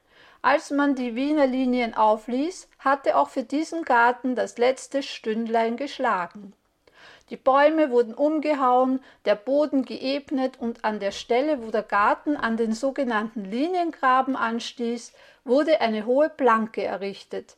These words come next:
durch welche dieser letzte Teil vom Linienwall den Blicken der Wiener entzogen wurde.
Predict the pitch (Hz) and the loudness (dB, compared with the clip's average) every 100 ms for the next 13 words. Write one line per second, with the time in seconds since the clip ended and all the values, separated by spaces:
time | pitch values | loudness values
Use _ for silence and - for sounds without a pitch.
0 | _ _ _ - 208 220 247 - 330 285 | _ _ _ -10 -4 2 2 0 -6 -2
1 | 240 233 240 277 - 330 320 - 226 240 | 2 2 2 0 -4 -10 -6 0 2 2
2 | 277 - 214 214 240 262 277 269 233 226 | 0 -4 -4 -2 0 2 2 2 2 2
3 | 240 202 190 180 233 311 - 294 277 202 | 2 -2 -8 -6 -6 -6 -4 -4 -2 -4
4 | 175 226 254 269 - 285 - - 285 233 | -4 -4 -2 -2 -2 -8 -6 0 0 0
5 | 196 185 185 170 151 | -4 -2 -2 -2 -8